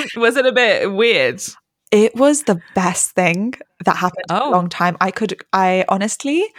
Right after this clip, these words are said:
Speaker 2: um, okay, I cried a bit after I came home because,
Speaker 1: <laughs>
Speaker 2: um, no, I'm, I'm a hundred percent serious because
Speaker 1: Of choice.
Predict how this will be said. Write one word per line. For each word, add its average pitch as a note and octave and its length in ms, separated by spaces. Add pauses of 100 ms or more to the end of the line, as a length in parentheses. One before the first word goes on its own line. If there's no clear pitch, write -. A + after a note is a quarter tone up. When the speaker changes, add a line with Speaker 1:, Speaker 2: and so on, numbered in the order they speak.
(180)
Speaker 2:
um, F3+ 380 (120)
okay, - 160
I G#3 60
cried G#3 240
a F#3 60
bit F3 160
after F3 180
I F3 80
came F3 180
home E3+ 340 (180)
because, F#3 640
Speaker 1:
<laughs> - 80
Speaker 2:
um, F#3 340
no, F3+ 100
I'm, G3 280
I'm F#3+ 80
a F#3 40
hundred F#3 220
percent - 260
serious - 260 (460)
because D#4+ 400
Speaker 1:
Of A3 120
choice. F#3+ 400